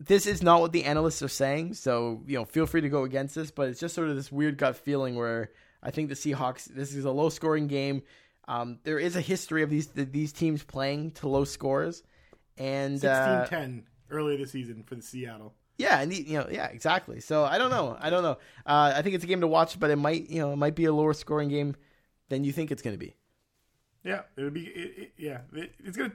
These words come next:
Speaker 2: it's gonna tell us a lot about both these teams. That's for sure.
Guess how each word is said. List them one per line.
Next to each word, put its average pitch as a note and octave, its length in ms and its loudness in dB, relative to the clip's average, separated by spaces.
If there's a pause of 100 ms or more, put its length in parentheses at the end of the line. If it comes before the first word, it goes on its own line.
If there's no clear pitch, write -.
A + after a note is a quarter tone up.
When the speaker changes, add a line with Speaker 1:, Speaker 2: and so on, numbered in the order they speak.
(140)
Speaker 2:
it's - 120 -12
gonna A3+ 120 -6
tell G3+ 180 2
us G3 140 -2
a F3+ 40 -6
lot E3 320 0
about D3 240 -8
both D3 200 -4
these B2+ 160 -14
teams. A#2+ 240 -14
That's A#2+ 140 -14
for A2 120 -18
sure. - 240 -20